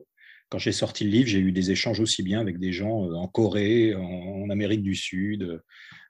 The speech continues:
C'est, c'est, c'est, c'est vraiment mondial. Il y a un mouvement où chacun est encouragé à, euh, se réapproprier son trait, à oser, euh,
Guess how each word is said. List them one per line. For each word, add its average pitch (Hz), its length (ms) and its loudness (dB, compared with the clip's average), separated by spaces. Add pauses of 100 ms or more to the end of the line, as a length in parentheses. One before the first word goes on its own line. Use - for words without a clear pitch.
(100)
C'est, - 260 -2
c'est, 90 240 -8
c'est, 87 400 -8 (320)
c'est - 220 -8
vraiment 101 300 2
mondial. 123 520 4 (360)
Il - 80 -6
y 98 60 -4
a 95 40 -4
un 95 40 -4
mouvement 98 360 2
où 113 120 2
chacun 127 840 0
est 107 200 -4
encouragé 113 1000 2 (100)
à, 113 320 2
euh, 90 220 -2 (440)
se - 200 -2
réapproprier 110 840 6
son 107 220 0
trait, 131 400 2
à 92 120 2
oser, 110 500 2
euh, 92 200 -2